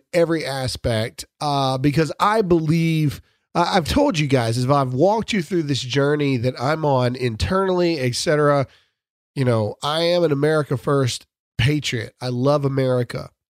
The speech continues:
But I realize now that my priorities got skewed just a bit. And, and what I mean by that is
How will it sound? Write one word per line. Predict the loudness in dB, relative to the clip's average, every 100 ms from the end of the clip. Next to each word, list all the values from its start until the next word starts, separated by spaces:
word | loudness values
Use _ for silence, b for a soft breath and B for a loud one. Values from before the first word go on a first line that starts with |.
| _ _ _ _ _ -18 -6
But | 0 2
I | 2 2 0 0 -2 _ _ _ _ _ -4
realize | -2 2 4 4 2 2 2 0 -2 -4
now | 0 0 2 2 2 2 -2 -4
that | 0 2 2 -2 -8
my | -6 -2 0
priorities | 0 2 4 4 2 2 2 2
got | 2 2 0 -2
skewed | -4 0 2 4 4 0 -4 _ _ _ _ _ _ _ _ _ _ -20 -14
just | -6 -2 0 0 0 0
a |
bit. | 0 0 -2 -10 -18 _ _ -4
And, | 0 2 2 0 0
and | -2 0 2
what | 2
I | 2
mean | 2 2 2
by | 2
that | 2 0
is | 0 0 0 -2